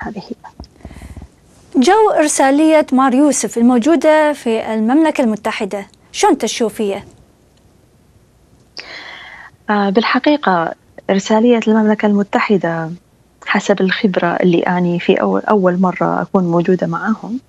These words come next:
Speaker 2: مم.
Speaker 1: آه، أشوف أنه، آه، الإرسالية هي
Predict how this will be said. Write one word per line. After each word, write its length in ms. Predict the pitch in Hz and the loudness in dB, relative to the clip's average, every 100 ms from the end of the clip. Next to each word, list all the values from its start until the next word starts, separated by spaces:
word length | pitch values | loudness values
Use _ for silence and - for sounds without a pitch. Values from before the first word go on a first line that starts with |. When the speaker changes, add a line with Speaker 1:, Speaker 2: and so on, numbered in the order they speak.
| _ 254 | _ -8
Speaker 2:
مم. 140 | 220 226 - - _ | -8 -10 -18 -20 _
Speaker 1:
آه، 360 | 196 185 190 190 | -2 0 0 0
أشوف 380 | 208 262 262 - | 0 0 0 0
أنه، 600 | 214 208 196 196 190 - - - _ - - - - 196 | 0 0 0 0 0 -4 -8 -20 _ -20 -20 -20 -8 -2
آه، 240 | 180 170 | -2 0
الإرسالية 800 | 208 233 208 208 208 214 202 185 | 0 0 0 0 2 2 2 0
هي 400 | 185 185 180 | 2 2 2